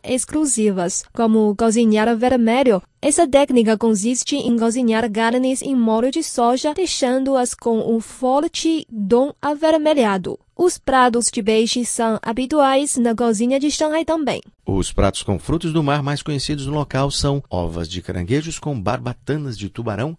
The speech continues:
Speaker 2: ovas de sépia e olotúrias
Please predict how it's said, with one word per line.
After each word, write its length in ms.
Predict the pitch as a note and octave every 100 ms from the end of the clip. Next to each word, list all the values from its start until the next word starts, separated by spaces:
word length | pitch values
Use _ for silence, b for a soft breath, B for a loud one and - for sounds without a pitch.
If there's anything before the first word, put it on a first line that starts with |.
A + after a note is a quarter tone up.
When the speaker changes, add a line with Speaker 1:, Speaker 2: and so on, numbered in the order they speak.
| b
Speaker 2:
ovas 520 | - A2+ C3 A2+ G#2 -
de 180 | F2
sépia 640 | D#2 - - A#2+ - E3 F3 - -
e 200 | E3+ - -
olotúrias 1040 | D#3+ D#3+ D3 - - A#3 A3+ G#3 F#3+